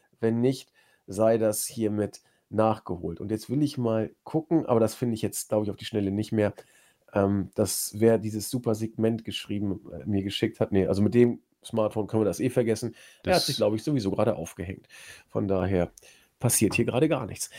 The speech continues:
Speaker 1: Ja, das seien also alle herzlichen Grüße an euch. Wir haben damit den Hell in a, nee, Schwachsinn, Extreme Rules Pay-Per-View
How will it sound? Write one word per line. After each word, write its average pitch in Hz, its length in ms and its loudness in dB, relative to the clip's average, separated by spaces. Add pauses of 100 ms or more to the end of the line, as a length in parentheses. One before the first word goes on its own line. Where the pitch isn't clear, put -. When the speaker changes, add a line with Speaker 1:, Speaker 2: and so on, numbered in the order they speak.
(220)
Speaker 1:
Ja, 254 320 12 (220)
das 269 400 -8
seien 196 520 -6
also 180 380 -6
alle 233 400 0 (120)
herzlichen 170 600 -8
Grüße 147 460 -8
an 117 180 -10
euch. 190 440 -4 (260)
Wir 190 440 0
haben 180 400 -6
damit 143 640 -4
den 123 480 -6 (140)
Hell 147 340 -4 (120)
in 123 140 -4
a, 110 40 -2 (140)
nee, 104 180 2
Schwachsinn, 107 420 -6
Extreme - 440 -4
Rules 147 400 2 (120)
Pay-Per-View 107 760 -4